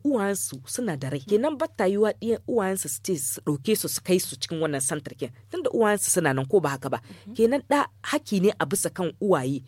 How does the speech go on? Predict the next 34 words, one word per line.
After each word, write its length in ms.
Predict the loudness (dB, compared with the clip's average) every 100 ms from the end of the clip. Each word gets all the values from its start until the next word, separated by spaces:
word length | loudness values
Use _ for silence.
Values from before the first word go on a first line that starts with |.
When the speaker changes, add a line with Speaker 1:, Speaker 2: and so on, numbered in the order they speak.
| -16 -6
Speaker 1:
su 160 | 0
rinka 280 | 2 2 0 -4
kula 220 | -2 -2
da 80 | -4
ɗiyansu 360 | -4 -4 -4 -8
in 60 |
sun 200 | -8 -10 -10
aihe 260 | -12 -12
su. 160 | -12 -12
Su 160 | -8 -2
ba 180 | 0
su 120 | -2 -6
tarbiyya, 500 | -8 -6 -8 -6 -6
su 140 | -4
ba 180 | -2 -2
su 120 | -4
ci, 180 | -10 -10
su 160 | -10
ba 160 | -4 -4
su 120 | -6
sha, 160 | -10 -12
su 120 | -4
ba 100 | -4
su 120 | -4 -10
sutura, 220 | -6 -6 -6 -14 -20
su 180 | -6 -6
kula 400 | -4 0 4 4
da 120 | 2
lakwalkinsu, 760 | -2 -2 -4 -4 -4 -6 -6 -12 -14 -20
su 200 | -12 -8
kula 380 | -6 2 4 6
da 120 | 4 -2 -2
duk 260 | -2 -2 -14 -6
abin 320 | -2 0